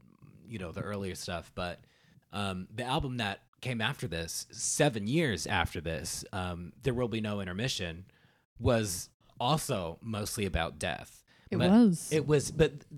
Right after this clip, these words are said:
Speaker 1: it's, it's weird. It's like these
Speaker 2: We
Speaker 1: albums
Speaker 2: were there for the concert.
Speaker 1: We were there for the concert. That's why we showed up.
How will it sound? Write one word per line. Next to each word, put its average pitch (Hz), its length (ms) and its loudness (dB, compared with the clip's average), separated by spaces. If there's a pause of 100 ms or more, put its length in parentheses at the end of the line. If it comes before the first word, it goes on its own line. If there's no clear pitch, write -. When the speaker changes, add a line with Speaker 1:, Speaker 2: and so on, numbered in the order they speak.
(420)
Speaker 1:
it's, - 300 -2
it's 147 160 0
weird. 190 240 8
It's 139 140 4
like 147 180 6
these 151 180 2
Speaker 2:
We 160 60 2
Speaker 1:
albums 214 240 12
Speaker 2:
were 202 80 12
there 214 180 12
for 208 120 4
the 175 80 6
concert. 220 440 4
Speaker 1:
We 139 80 10
were 135 140 10
there 143 180 12
for 165 140 10
the 165 120 10
concert. 190 340 8
That's 135 180 2
why 147 140 6
we 147 100 4
showed 147 220 8
up. 160 260 4